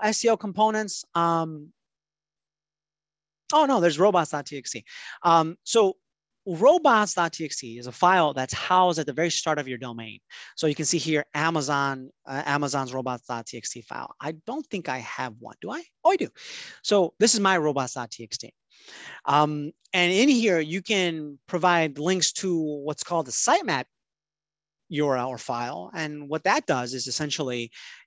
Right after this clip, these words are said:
it houses all the U R Ls in, in your site. Um, but the goal of a robots dot T X T file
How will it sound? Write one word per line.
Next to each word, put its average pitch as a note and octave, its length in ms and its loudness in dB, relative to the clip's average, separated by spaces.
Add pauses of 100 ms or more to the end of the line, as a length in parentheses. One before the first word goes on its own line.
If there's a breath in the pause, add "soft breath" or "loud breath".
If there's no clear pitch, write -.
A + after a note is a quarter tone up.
it E3+ 320 2
houses E3+ 400 2
all E3 160 2
the E3 120 -2
U D3+ 160 -4
R C#3+ 80 -2
Ls B2 180 -6
in, B2 320 -18
in B2 100 -12
your A#2+ 120 -10
site. G#2 320 -8 (480 loud breath)
Um, C3 260 -2 (280)
but A#3 300 4 (340)
the E3+ 120 -4
goal A3+ 360 2
of B3 120 -2
a F3 40 2
robots D#3 380 0
dot C#3+ 220 -4
T D3 160 -12
X - 120 -10
T C#3 120 -10
file - 380 -16